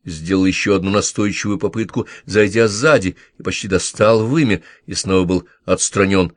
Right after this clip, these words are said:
недружелюбно и жестко. И при этом материнский язык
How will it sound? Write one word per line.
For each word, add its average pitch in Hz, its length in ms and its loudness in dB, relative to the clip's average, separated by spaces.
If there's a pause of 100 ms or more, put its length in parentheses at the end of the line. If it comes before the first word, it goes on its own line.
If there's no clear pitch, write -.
(140)
недружелюбно 90 800 -2 (100)
и 82 140 -8
жестко. 80 480 -10 (1040)
И 104 100 -4
при 127 220 2
этом 139 260 2
материнский 170 800 0
язык 156 720 -6